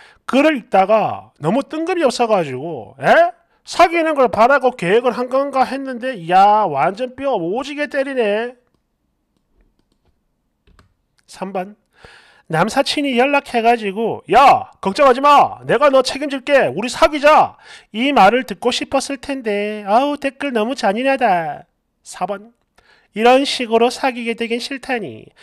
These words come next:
쓰니야, 여기가 익명 공간이라 정말 다행이에요. 실명이면 어쩔 뻔했니?"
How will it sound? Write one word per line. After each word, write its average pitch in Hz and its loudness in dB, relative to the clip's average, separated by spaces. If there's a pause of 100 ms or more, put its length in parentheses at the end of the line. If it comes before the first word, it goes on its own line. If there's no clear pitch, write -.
(180)
쓰니야, 214 -2 (460)
여기가 254 4
익명 294 -4
공간이라 240 -2
정말 254 0
다행이에요. 220 0 (260)
실명이면 330 0
어쩔 320 2
뻔했니?" 240 0